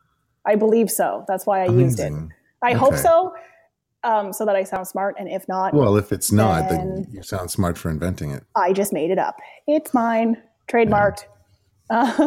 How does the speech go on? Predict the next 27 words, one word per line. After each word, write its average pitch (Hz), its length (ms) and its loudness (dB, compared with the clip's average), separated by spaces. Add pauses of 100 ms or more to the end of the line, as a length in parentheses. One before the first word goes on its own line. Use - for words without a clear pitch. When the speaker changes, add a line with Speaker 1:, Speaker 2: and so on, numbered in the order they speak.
(140)
Speaker 1:
Um, 277 480 2 (560)
<laughs> - 640 -20
yeah. 214 580 0 (400)
Speaker 2:
So 120 220 4
a 113 60 8
reminder 123 640 6 (280)
that, 101 540 2
uh, 98 380 2 (200)
our 107 100 2
life 107 320 2
is 98 140 -2
finite, 107 880 0 (180)
uh, 95 440 2
was 90 960 -4 (180)
kind 95 200 0
of 90 140 2
brought 92 300 0 (160)
this - 180 -4
morning 92 340 2
by 85 300 0
the 82 100 -4
passing 87 460 -4
of 80 260 -8
Stephen 101 300 -2
Hawking. 90 440 -4 (640)
Speaker 1:
Mm-hmm. 247 580 0
Speaker 2:
Um, 156 320 -6